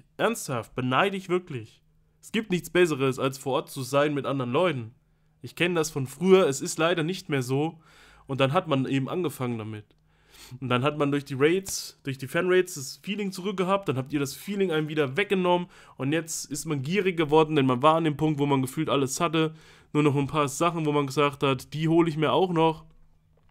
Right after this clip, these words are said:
Jetzt, wo die Raubkatzen zurückkommen sollten, „Oh, ich hab damals unbedingt zwei als Hunderter gehabt, da gab's noch keine X-L-Bonbons.“ Was hab ich mich gefreut, dann ganz viel wieder zu raiden, um die X-,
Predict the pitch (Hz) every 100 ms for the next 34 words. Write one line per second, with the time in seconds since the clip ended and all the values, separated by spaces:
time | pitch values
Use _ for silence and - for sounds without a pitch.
0 | - 131 135 135 139 131 131 127 117 147
1 | 180 170 160 156 139 175 - 156 135 143
2 | 143 143 - 165 151 131 135 - 147 156
3 | 151 143 156 160 151 151 - 139 131 -
4 | 185 160 147 139 143 139 123 143 170 -
5 | 143 139 135 113 - 160 147 147 139 135
6 | 135 - - - - - - 170 220 202
7 | 196 175 - 170 170 151 151 151 190 -
8 | 165 151 151 147 127 120 143 143 139 -
9 | - - 151 160 - -